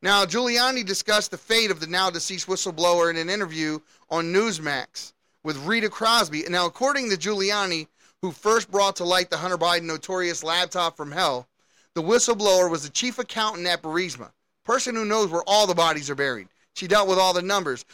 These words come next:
The notorious and corrupt Ukrainian energy company, during Joe Biden's tenure as vice, as vice president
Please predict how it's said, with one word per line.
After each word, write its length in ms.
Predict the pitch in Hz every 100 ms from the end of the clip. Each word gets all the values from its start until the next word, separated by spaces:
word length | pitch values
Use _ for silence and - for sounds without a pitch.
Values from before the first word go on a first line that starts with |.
| _
The 80 | 165
notorious 600 | 175 - 240 247 247 226
and 100 | 190
corrupt 480 | 196 185 202 185 170
Ukrainian 560 | 151 - 196 202 190 180
energy 320 | 190 180 156
company, 500 | 143 156 135 131 139 - _ _ _
during 320 | 135 214 202
Joe 240 | 156 208 262
Biden's 380 | 240 240 208 -
tenure 340 | 208 208 175
as 60 | 151
vice, 260 | 170 165
as 180 | - 160
vice 260 | 139 180 180
president 500 | 196 190 151 147